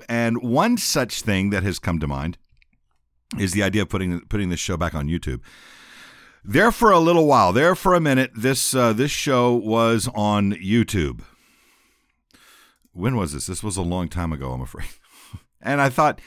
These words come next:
at that time when I was doing it, I, and I wasn't, like, I didn't have any illusions for it to be, like, some major thing.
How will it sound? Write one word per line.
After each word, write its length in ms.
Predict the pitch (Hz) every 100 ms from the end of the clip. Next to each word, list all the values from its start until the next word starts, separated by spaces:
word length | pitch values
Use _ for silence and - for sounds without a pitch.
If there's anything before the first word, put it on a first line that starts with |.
| - _ -
at 200 | 139 139
that 180 | 131
time 240 | - 165 180
when 140 | 143
I 80 | 113
was 180 | 104 92
doing 220 | - 165
it, 60 | 131
I, 220 | 170 185
and 160 | 175 175
I 60 | 170
wasn't, 320 | 208 208 165
like, 120 | 147
I 60 | 208
didn't 140 | 196
have 120 | 180
any 160 | 156 131
illusions 600 | 120 123 233 233 135 120 -
for 160 | 131
it 100 | 127
to 80 | 127
be, 340 | 104 123 117
like, 320 | 110 107 95 - _ _ _ _ _ _ -
some 540 | - - 143 123 110
major 340 | 131 147 110
thing. 720 | 92 - - 160 165 98 120